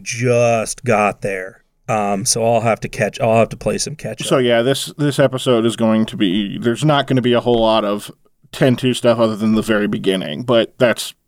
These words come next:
Speaker 2: fine because there's plenty to talk about just related to how it compares to ten. And on that note, I, I guess let's start with what are your first impressions, Chris?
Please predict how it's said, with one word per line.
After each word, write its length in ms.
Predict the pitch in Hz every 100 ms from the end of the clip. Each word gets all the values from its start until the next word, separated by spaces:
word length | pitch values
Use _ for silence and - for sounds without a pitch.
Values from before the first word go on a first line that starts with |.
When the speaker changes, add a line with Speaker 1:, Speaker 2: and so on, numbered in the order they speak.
| _ _
Speaker 2:
fine 540 | - 151 127 113 110
because 440 | 110 104 117 110 - _ _ _ _ _ -
there's 180 | 185
plenty 260 | - 214 196
to 80 | 170
talk 280 | 160 156 156
about 240 | 143 131
just 260 | 123 127 123
related 420 | 123 117 113 113
to 180 | - 110
how 180 | 110 104
it 100 | 104
compares 380 | 101 113 98
to 80 | -
ten. 380 | - 160 107 71 - _ - -
And 260 | 170 165
on 160 | 151 147
that 220 | 151 147
note, 380 | 120 107 113 127 - - _ _ _ _ _ _ -
I, 300 | 123 135 143
I 80 | -
guess 200 | 135 156
let's 120 | 165
start 200 | - 151
with 140 | 139 131
what 120 | 127
are 60 | 127
your 120 | 127
first 300 | - 120 -
impressions, 540 | 113 101 - - -
Chris? 340 | - - -